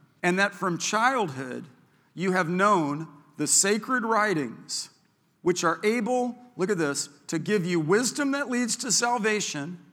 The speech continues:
through faith which is in Christ Jesus." It's able to give you wisdom that leads to salvation through faith, which is in Christ Jesus.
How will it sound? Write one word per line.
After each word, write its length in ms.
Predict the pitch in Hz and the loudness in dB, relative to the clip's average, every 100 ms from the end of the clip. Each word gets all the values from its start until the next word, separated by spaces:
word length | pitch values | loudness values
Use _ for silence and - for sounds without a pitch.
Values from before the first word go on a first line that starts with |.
| _ _ _ _ _ _ | _ _ _ _ _ _
through 220 | - 190 180 | -4 0 0
faith 460 | 185 226 262 247 | 4 2 2 0
which 220 | 190 175 | -2 -2
is 140 | 160 147 | -2 -2
in 220 | 220 233 | -2 -2
Christ 360 | - 214 220 - | 0 -2 0 -6
Jesus." 680 | 202 196 151 127 - - - _ _ _ _ _ _ _ _ _ | -4 -2 -2 -4 -8 -8 -12 _ _ _ _ _ _ _ _ _
It's 140 | 160 214 | 0 2
able 240 | 220 208 | 4 4
to 80 | 196 | 2
give 240 | 180 202 | 2 0
you 120 | 175 | 0
wisdom 640 | 160 165 240 196 285 302 277 | 0 2 2 0 -2 -2 0
that 180 | 196 | 0
leads 360 | 160 180 226 - | 0 -2 -2 -4
to 160 | - 262 | -4 -2
salvation 840 | 254 254 208 208 180 - 143 151 - _ _ | 0 -2 -2 -2 -2 -4 -8 -10 -16 _ _
through 180 | 175 160 | -2 -2
faith, 540 | 196 226 160 160 - | -2 -2 -2 -4 -8
which 160 | 147 151 | -10 -6
is 160 | 147 | -4
in 180 | 175 175 | -2 -4
Christ 320 | 170 165 156 | -4 -4 -4
Jesus. 600 | - 151 127 107 - - | -4 -4 -4 -6 -8 -10